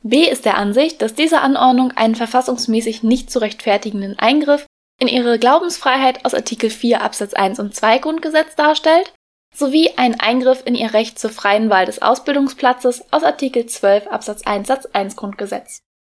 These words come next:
Das Tragen des Kopftuchs sei Ausdruck ihrer tiefen religiösen Überzeugung und zudem ein Teil ihrer Identität. Daher rückt sie des Weiteren einen Eingriff in ihr allgemeines Persönlichkeitsrecht aus Artikel zwei Absatz eins in Verbindung mit eins Absatz eins Grundgesetz.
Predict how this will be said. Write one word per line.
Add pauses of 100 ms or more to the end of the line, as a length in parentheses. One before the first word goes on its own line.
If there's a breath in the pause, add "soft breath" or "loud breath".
(280)
Das
Tragen
des
Kopftuchs
sei
Ausdruck
ihrer
tiefen
religiösen
Überzeugung
und
zudem
ein
Teil
ihrer
Identität. (560)
Daher
rückt
sie
des
Weiteren
einen
Eingriff
in
ihr
allgemeines
Persönlichkeitsrecht (400)
aus
Artikel
zwei
Absatz
eins
in
Verbindung
mit
eins
Absatz
eins
Grundgesetz.